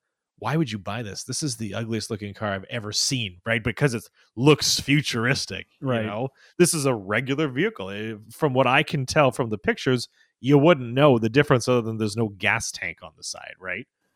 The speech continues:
Speaker 2: It, isn't it, it has two, it's more than one charging point. It has, like, two or three, one on each side, I think.
Speaker 1: Uh, something like that, yeah.
Speaker 2: And, and also, it does, I'm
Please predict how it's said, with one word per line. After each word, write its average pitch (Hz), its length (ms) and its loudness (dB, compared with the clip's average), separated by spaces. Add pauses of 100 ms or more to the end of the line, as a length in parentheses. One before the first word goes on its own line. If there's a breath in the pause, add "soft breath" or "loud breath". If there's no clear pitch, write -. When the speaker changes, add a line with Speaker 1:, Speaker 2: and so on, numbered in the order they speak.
(100)
Speaker 2:
It, 156 220 -6
isn't 208 260 0
it, 214 140 -4
it 147 140 0
has 156 200 -2
two, 214 260 -2 (120)
it's 151 240 0 (240)
more 165 240 2
than 156 160 0
one 135 220 0
charging 131 360 0
point. 90 300 -12
It 95 40 -6
has, 123 140 -2
like, 135 160 -6
two 175 180 -2
or 139 120 0
three, 117 400 -8
one 113 180 -4
on 120 80 -2
each 110 220 -6
side, 104 240 -4
I 92 80 -8
think. 87 400 -16 (120)
Speaker 1:
Uh, 135 220 0
something 131 320 -4
like 87 220 -10
that, 78 180 -12
yeah. 82 140 -12
Speaker 2:
And, 143 280 2
and 143 140 2
also, 151 380 2
it 127 160 -2
does, 214 180 0
I'm 151 100 2